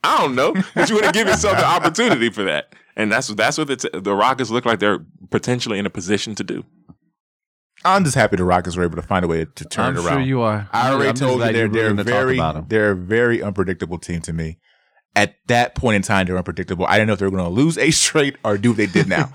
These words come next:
Speaker 3: <laughs>
Speaker 2: I didn't know what they were gonna do. But the key was James Harden.
Speaker 1: Yeah.
Speaker 2: He's turned it on, and that's a different Rockets team I'm seeing right now as opposed to the beginning of the year,
Speaker 1: And
Speaker 2: especially at home.
Speaker 1: and
Speaker 3: Nobody's
Speaker 1: yo,
Speaker 3: scared of the
Speaker 1: and
Speaker 3: Rockets.
Speaker 1: nobody's scared of anybody in
Speaker 2: No.
Speaker 1: the N B A other than the Warriors.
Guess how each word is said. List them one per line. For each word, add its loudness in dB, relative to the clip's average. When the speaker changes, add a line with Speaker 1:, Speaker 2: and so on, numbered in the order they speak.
Speaker 3:
<laughs> -18
Speaker 2:
I 4
didn't 2
know 2
what -2
they 0
were 0
gonna -4
do. -10
But 0
the 2
key 0
was 0
James 0
Harden. -6
Speaker 1:
Yeah. -6
Speaker 2:
He's 0
turned 0
it 2
on, 2
and 0
that's 2
a -2
different -2
Rockets 0
team -6
I'm -8
seeing -2
right -2
now 0
as -6
opposed -4
to -8
the -10
beginning -6
of -10
the -10
year, -10
Speaker 1:
And 0
Speaker 2:
especially 0
at -2
home. -6
Speaker 1:
and -2
Speaker 3:
Nobody's 0
Speaker 1:
yo, -4
Speaker 3:
scared -4
of -4
the 2
Speaker 1:
and 0
Speaker 3:
Rockets. -12
Speaker 1:
nobody's -4
scared -6
of -14
anybody 0
in -4
Speaker 2:
No. -2
Speaker 1:
the -4
N 0
B -2
A -4
other 0
than -4
the 0
Warriors. 0